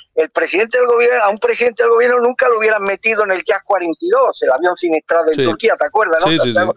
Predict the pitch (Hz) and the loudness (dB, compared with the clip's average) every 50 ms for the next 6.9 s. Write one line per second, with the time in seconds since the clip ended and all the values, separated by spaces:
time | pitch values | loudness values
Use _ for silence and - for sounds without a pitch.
0 | - - - 123 113 117 - 170 202 185 143 135 135 180 185 190 190 196 185 - | -6 -6 -6 -4 -4 -2 -2 0 0 0 0 0 0 0 0 0 -2 -2 -2 -2
1 | 196 208 208 220 214 - 208 185 - - 180 175 - 160 180 196 202 - 214 214 | -2 -2 -2 -2 -2 -2 -6 -6 -4 -4 -6 -6 -2 -2 -2 -2 -2 -4 -4 -2
2 | 214 214 202 190 185 196 208 208 220 - - - _ - - 147 185 214 214 - | -2 -2 -2 0 0 -2 -2 -2 -4 -8 -12 -20 _ -8 -4 -2 0 0 -2 0
3 | - 190 190 185 175 185 185 180 175 - 190 175 165 165 165 - 180 175 180 180 | -2 -2 0 0 0 0 0 0 -2 -2 -4 -2 -2 -2 -2 0 0 0 0 2
4 | 175 160 139 - - 156 156 156 151 156 156 156 156 160 147 139 135 127 127 120 | 2 0 0 0 0 0 0 2 2 0 0 2 0 0 0 0 0 2 2 2
5 | 120 131 143 147 147 135 139 127 120 120 - 139 135 131 131 139 143 - 156 139 | 2 0 -2 -2 -2 -2 -2 -2 -2 -4 -2 -2 -2 0 0 -2 -2 -2 -4 -4
6 | - 143 123 117 113 - - 123 131 123 117 117 110 107 110 113 107 | -2 -2 -2 -2 -2 -2 -2 0 0 0 2 0 0 0 0 -2 -2